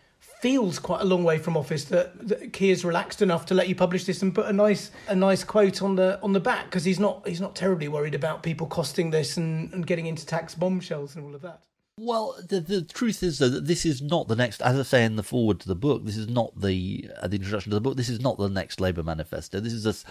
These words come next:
Speaker 2: set of ideas arising out of my podcast. No, I think what it says, actually, um, is that, um, we're in a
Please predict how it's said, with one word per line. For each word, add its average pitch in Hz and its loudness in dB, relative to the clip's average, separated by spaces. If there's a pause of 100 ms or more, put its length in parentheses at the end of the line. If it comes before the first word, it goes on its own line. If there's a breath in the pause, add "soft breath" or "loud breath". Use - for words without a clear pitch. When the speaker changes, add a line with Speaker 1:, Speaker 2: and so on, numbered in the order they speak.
(240 loud breath)
Speaker 2:
set - 0
of 98 -2
ideas 95 2
arising 90 -2
out 87 -6
of 92 -14
my 92 -4
podcast. 127 -6
No, 208 4
I 214 4
think 262 -6
what 135 4
it 113 0
says, 208 4
actually, 98 -4 (480 loud breath)
um, 147 8 (460 soft breath)
is 147 6
that, 143 2 (720)
um, 147 6
we're 156 10
in 156 6
a 135 2